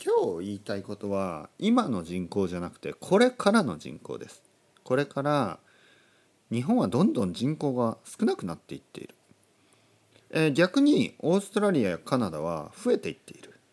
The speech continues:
ね。で、例えば中国は、もうすぐ減っ-、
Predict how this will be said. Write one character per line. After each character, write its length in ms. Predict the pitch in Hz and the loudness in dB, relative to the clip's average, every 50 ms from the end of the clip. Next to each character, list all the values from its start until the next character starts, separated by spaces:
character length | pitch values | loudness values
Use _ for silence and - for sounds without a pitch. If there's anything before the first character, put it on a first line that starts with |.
| _ _ _ _ _ _ _ _ _ _ _ | _ _ _ _ _ _ _ _ _ _ _
ね。 200 | 151 170 233 - _ _ _ _ _ _ _ _ _ _ _ _ _ _ _ _ _ _ | -6 -6 -6 -6 _ _ _ _ _ _ _ _ _ _ _ _ _ _ _ _ _ _
で、 1300 | - 175 175 170 170 170 165 160 160 160 156 156 151 151 151 147 147 143 143 139 139 135 135 135 131 131 127 _ - 190 | 4 4 6 6 6 6 4 4 2 2 2 2 2 2 2 2 2 0 0 0 0 0 0 -2 -2 -4 -6 _ -2 4
例 60 | 302 | 6
え 40 | 294 | 6
ば 80 | 185 - | 6 4
中 220 | - 233 262 254 | 4 2 4 6
国 520 | 202 135 - - 98 92 85 85 82 82 | 6 4 4 2 0 0 0 -2 -4 0
は、 320 | 87 120 123 101 85 - - _ _ _ _ _ _ _ _ _ _ _ _ _ | 4 4 4 4 4 0 -6 _ _ _ _ _ _ _ _ _ _ _ _ _
も 180 | 160 190 220 | 2 2 2
う 40 | 226 | 2
す 160 | 233 - 247 | 0 -2 -2
ぐ 180 | 208 147 101 85 | 0 0 0 0
減 160 | - - | 0 -2
っ-、 20 | 131 | -2